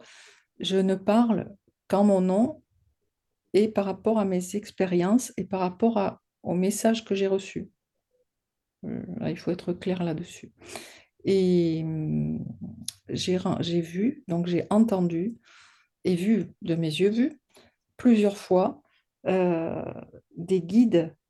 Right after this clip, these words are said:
alors qui étaient vraiment, euh, des proches décédés, mais c'était surtout des enfants. C'est-à-dire que, euh, un,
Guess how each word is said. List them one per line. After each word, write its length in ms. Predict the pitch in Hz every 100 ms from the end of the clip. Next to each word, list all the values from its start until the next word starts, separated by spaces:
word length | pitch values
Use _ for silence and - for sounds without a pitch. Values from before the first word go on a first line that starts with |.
| _
alors 380 | - 160 170 -
qui 180 | - 226
étaient 260 | 214 214 202
vraiment, 640 | 180 - 220 220 190 190 _ _ _ _ _
euh, 580 | 175 170 165 156 - - - - _ _ -
des 340 | - 160 - _ _ _ _ _ _
proches 360 | - 240 240 -
décédés, 600 | 180 180 - 165 180 - _ _ _ _ _ _ _ _ -
mais 120 | 175
c'était 280 | 170 196 208
surtout 420 | - 233 - 269
des 220 | 233 175
enfants. 380 | 180 185 - 120 - _ _ _ _ _ _ _ _ _ _ _ _ _ _ _ _ _ _ _ _ _ _ _ _ _ _ _ _ _ _ _ _ _ _ _ _ _ _ _ -
C'est-à-dire 420 | 156 165 196 185
que, 280 | - 156 151 - _ _ _ _ -
euh, 240 | - 60 - - 170 175 - -
un, 140 | -